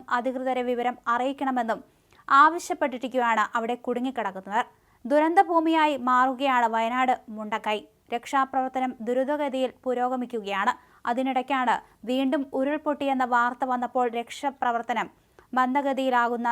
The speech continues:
സ്ഥിതി എത്തുന്നത്. കാരണം വീണ്ടും ഉരുൾപൊട്ടിയാൽ അവിടെ നിൽക്കാത്ത ഒരവസ്ഥയാണ് വന്നുകൊണ്ടിരിക്കുന്നത്. അതുകൊണ്ട് തന്നെ രക്ഷാപ്രവർത്തകർക്കും ഇപ്പോൾ പല സ്ഥലത്തേക്കും എത്തിച്ചേരാൻ സാധിക്കാതിരിക്കുകയാണ്. മരണസംഖ്യ എഴുപതായി. അതിനിടയിൽ ചൂരൽമലയിൽ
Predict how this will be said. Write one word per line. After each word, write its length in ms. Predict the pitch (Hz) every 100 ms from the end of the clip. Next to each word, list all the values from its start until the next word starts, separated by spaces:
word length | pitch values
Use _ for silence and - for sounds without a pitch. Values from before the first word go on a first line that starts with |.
| 220
സ്ഥിതി 340 | - - 240 247
എത്തുന്നത്. 320 | 233 233 220 302 294
കാരണം 300 | 262 269 262 247
വീണ്ടും 280 | 285 302 320 277
ഉരുൾപൊട്ടിയാൽ 520 | 262 269 269 254 247 240
അവിടെ 180 | 240 247
നിൽക്കാത്ത 380 | 240 - 277 285 277
ഒരവസ്ഥയാണ് 640 | 240 226 233 269 240 208 175 _ _ _ _ -
വന്നുകൊണ്ടിരിക്കുന്നത്. 800 | 254 254 269 262 240 226 190 196 254 - _ _ _ -
അതുകൊണ്ട് 280 | 302 359 359 349
തന്നെ 180 | 330 320 - _ _ _ _ 285
രക്ഷാപ്രവർത്തകർക്കും 1000 | 294 - 370 349 320 302 302 294 277 269 262
ഇപ്പോൾ 240 | 262 277 254 - - -
പല 120 | 302 339 370
സ്ഥലത്തേക്കും 500 | 370 359 339 339 311 277
എത്തിച്ചേരാൻ 600 | 277 339 330 285 285 311 302
സാധിക്കാതിരിക്കുകയാണ്. 1000 | 262 240 240 262 254 220 214 196 190 233 - _ -
മരണസംഖ്യ 600 | 254 269 302 302 285 277 277 - 240
എഴുപതായി. 500 | 254 269 220 196 196 -
അതിനിടയിൽ 440 | 220 247 254 247 269 -
ചൂരൽമലയിൽ 640 | 254 247 262 262 262 262